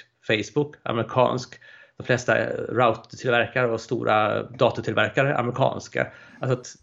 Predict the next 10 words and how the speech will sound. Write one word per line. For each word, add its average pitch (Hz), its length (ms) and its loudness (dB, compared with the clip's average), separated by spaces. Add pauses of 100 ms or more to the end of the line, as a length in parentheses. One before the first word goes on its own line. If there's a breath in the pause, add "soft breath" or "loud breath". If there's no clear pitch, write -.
(240)
ja, - 240 0
egentligen 156 320 2
allt - 420 0 (180)
kommer 123 320 2
ju 110 60 -2
någonstans 107 720 -6
passera 104 440 0
ett - 80 -4
amerikanskt 110 500 -2
bolag, 156 500 4